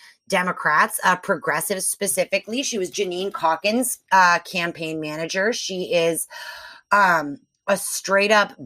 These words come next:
badass bitch who deserves all of your votes. And luckily,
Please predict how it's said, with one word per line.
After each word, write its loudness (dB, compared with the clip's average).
badass 6
bitch 2
who -4
deserves -2
all 4
of 0
your -4
votes. -2
And -4
luckily, 4